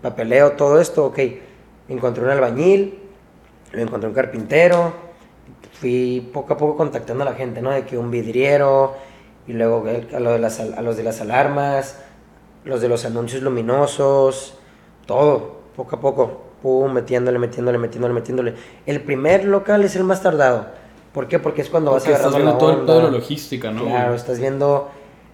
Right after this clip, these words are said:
Speaker 1: pues, ahora sí que el primero es la prueba, ¿no?
Speaker 2: Sí.
Speaker 1: ¿Por qué? Porque también en el primero no sabes cuánto vale cada cosa.
Speaker 2: Claro, güey,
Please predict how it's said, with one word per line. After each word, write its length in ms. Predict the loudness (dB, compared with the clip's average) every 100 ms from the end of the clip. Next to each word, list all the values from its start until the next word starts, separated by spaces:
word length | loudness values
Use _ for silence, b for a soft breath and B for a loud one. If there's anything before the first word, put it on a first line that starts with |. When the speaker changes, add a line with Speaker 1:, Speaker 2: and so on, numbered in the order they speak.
| -14
Speaker 1:
pues, 180 | -10 -2
ahora 140 | 0
sí 120 | 0 -2
que 460 | 4 6 4 2
el 140 | -6 -4
primero 320 | -4 0 0
es 80 | 2
la 140 | 2
prueba, 260 | 6 6 6
¿no? 240 | 2 -2
Speaker 2:
Sí. 260 | -4 -6 -6 -10 -20 -20 -8
Speaker 1:
¿Por 200 | -6 -4
qué? 180 | 0 2
Porque 280 | 2 -2 -2
también 540 | -2 -2 -2 -2 -6 -6
en 120 | -4
el 60 | -2
primero 300 | -2 -2 0
no 100 | 0
sabes 300 | 2 2 2
cuánto 300 | 2 2 4
vale 240 | 4 2
cada 260 | 2 2 2
cosa. 240 | 0 0
Speaker 2:
Claro, 280 | 0 0 -2
güey, 140 | -6